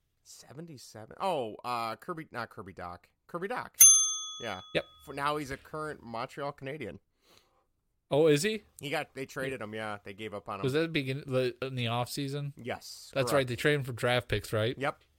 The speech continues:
Speaker 1: you are correct.
Speaker 2: Yeah, they got a bad haul, right?
Speaker 1: Mm-hmm.
Speaker 2: For him? Yeah.
Speaker 1: As usual.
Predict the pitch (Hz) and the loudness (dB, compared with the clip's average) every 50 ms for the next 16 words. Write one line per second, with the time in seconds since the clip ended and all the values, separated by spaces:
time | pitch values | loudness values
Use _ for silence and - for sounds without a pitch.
0 | _ _ _ 110 110 110 107 110 - 143 139 156 90 - _ - - _ _ _ | _ _ _ -10 -6 -6 -6 -6 -8 -10 -10 -10 -10 -14 _ -20 -20 _ _ _
1 | _ _ _ _ _ _ _ _ _ _ - 135 - 98 113 110 104 98 95 - | _ _ _ _ _ _ _ _ _ _ -10 -8 -6 -4 -2 0 0 0 2 2
2 | 101 104 104 101 - 104 110 110 113 117 107 98 95 98 113 139 - - 143 143 | 2 4 2 2 2 2 2 2 2 0 0 0 0 0 -2 -2 -4 -8 -10 -8
3 | 147 156 160 160 143 135 135 139 196 214 226 214 _ _ _ _ _ _ _ _ | -8 -6 -6 -6 -4 -2 -2 0 -2 -2 -4 -6 _ _ _ _ _ _ _ _
4 | _ _ _ _ _ _ _ _ _ _ _ - - - - 113 104 107 107 104 | _ _ _ _ _ _ _ _ _ _ _ -20 -20 -12 -8 -6 -4 -2 -2 -2
5 | 107 139 151 143 - 135 117 107 | -2 -2 -4 -4 -4 -6 -6 -8